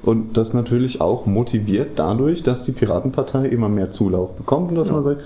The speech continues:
Speaker 1: „Wir müssen da was tun, damit uns die Leute nicht davonlaufen.“
Speaker 2: Sehr richtig, also das sieht man ja deutlich. Und wenn, also bei jedem Ergebnis, äh, über ein Prozent, und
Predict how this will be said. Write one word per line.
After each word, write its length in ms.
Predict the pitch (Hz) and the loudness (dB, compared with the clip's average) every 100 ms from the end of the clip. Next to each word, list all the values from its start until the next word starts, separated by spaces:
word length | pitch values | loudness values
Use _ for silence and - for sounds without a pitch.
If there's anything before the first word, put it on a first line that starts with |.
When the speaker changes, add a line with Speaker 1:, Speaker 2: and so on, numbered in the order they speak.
| - | 0
Speaker 1:
„Wir 80 | 123 | 2
müssen 280 | 127 127 131 | 2 2 2
da 120 | 104 | 2
was 220 | 95 87 | 0 -2
tun, 280 | - 104 147 | 0 2 2
damit 200 | 170 175 | 0 0
uns 140 | 170 | 0
die 80 | 185 | 0
Leute 300 | 135 104 95 | 2 2 2
nicht 220 | 92 85 | 0 0
davonlaufen.“ 680 | - - 90 90 92 - - | -2 -2 0 0 0 -2 -4
Speaker 2:
Sehr 240 | 110 92 127 | 0 0 0
richtig, 380 | 165 - 87 92 | -2 -4 -6 -2
also 160 | 92 | 0
das 160 | 95 104 | 0 0
sieht 200 | 143 147 | 0 0
man 140 | 120 | 0
ja 160 | 110 87 | 0 0
deutlich. 400 | 90 90 90 90 | -2 -2 -4 -4
Und 160 | 90 | 0
wenn, 320 | 98 147 180 175 - - | 2 2 0 -2 -10 -2
also 140 | 107 | 0
bei 80 | 117 | 2
jedem 560 | 117 135 202 196 175 160 - | 0 2 4 2 0 -4 -4
Ergebnis, 880 | 117 110 123 131 120 107 - - - - | -2 0 -2 0 -2 -2 -6 -12 -16 -6
äh, 400 | 107 101 98 98 | -2 0 0 -2
über 220 | 139 131 | 0 0
ein 180 | 98 110 | 0 -2
Prozent, 640 | 107 - - 110 190 - - | -2 -4 0 0 0 -2 -8
und 140 | 92 | -8